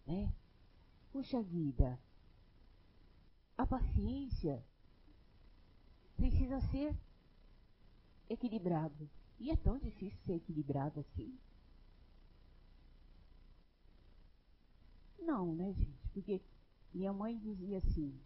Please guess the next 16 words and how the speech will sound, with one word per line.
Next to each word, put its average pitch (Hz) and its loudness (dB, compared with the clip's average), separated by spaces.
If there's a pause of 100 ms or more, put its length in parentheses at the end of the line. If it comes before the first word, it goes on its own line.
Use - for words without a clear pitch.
tem 151 8
um 180 -2
ditado 175 -2
que 180 -6
ela 175 -2
fala 160 -4
assim, - -4 (480)
"Quando 214 -4
um 240 -2
não 202 -2
quer, 180 4 (720)
os 214 -4
dois 170 0
não 214 -6
brigam." 165 -4 (2000)
Então, - 6